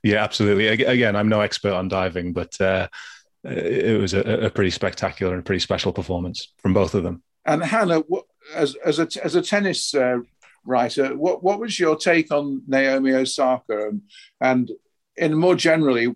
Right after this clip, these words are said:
Speaker 2: what, what happened to her earlier this season? And, and she was like the, you know, major focal point of the Olympics going into it.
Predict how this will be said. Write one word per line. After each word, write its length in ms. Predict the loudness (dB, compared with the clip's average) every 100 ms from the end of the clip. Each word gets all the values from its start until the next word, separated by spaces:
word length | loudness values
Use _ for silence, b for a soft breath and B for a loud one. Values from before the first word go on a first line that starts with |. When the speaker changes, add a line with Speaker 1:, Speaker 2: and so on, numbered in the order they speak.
| _
Speaker 2:
what, 400 | -10 0 0 2
what 200 | 0 0
happened 340 | 2 0 0 -4
to 120 | 0
her 220 | 2 2 2
earlier 320 | 2 4 2
this 200 | 0 -2
season? 360 | 0 0 0
And, 200 | 0 -2 -4 B B B -2
and 300 | 2 2 0 -4
she 220 | -4 0
was 180 | 2 4
like 260 | 2 2 2
the, 320 | 2 2 -2 -10
you 80 | -2
know, 240 | 0 0 -2
major 460 | -2 4 4 4 -2
focal 420 | 2 0 2 -2
point 300 | 0 -2 -2
of 100 | 0
the 80 | 0
Olympics 460 | 2 0 -2 -6
going 300 | 0 0 2
into 320 | 0 0 2 2
it. 180 | 2